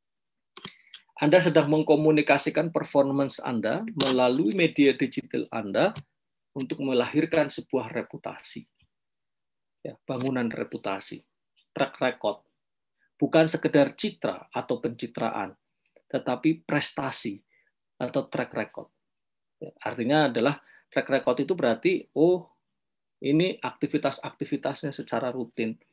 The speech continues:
Oh, track recordnya ternyata dia tadi ki-, eh, apa, aktif di kegiatan-kegiatan sosial, aktif di kegiatan-kegiatan keagamaan, gitu ya. Oh, eh, memiliki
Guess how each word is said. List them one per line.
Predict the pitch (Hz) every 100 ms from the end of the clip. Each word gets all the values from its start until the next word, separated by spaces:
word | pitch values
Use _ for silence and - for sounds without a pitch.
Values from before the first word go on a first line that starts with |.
| _ _ _ _ _ 156
Oh, | 170
track | 170 165 156
recordnya | 156 143 - 180
ternyata | - 143 123 113 - 131
dia | 127 135
tadi | 123 113 - _ _ _ -
ki-, | 135 123
eh, | - 120 120 113 113
apa, | 120 - -
aktif | - - 170
di | 165
kegiatan-kegiatan | - 117 123 - 120 - - 117 113 113
sosial, | - 110 - 110 101 101 107 - -
aktif | - - 156 -
di | 123 120 - - _ _ - - 98
kegiatan-kegiatan | - - 123 127 120 120 127 117 117
keagamaan, | 113 - - 110 104 104 107 104 104 107 _ _ _ _ _
gitu | -
ya. | 107 151 - _ _ _
Oh, | - 135 - - -
eh, | 120 113 120
memiliki | 143 147 151 151 147 185 185 180